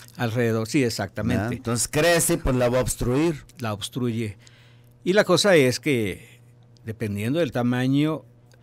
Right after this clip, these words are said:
Speaker 1: va a ser así, desde el punto de vista dogmático, desde el punto de vista bien, este, académico, la cirugía que vamos a hacer.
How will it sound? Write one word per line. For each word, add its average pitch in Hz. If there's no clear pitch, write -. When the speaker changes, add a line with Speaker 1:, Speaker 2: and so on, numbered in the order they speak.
Speaker 1:
va 139
a 143
ser 165
así, 143
desde 120
el 113
punto 214
de 165
vista 160
dogmático, 113
desde 101
el 95
punto 180
de 131
vista 127
bien, 131
este, 110
académico, 113
la 131
cirugía 160
que 156
vamos 151
a -
hacer. 208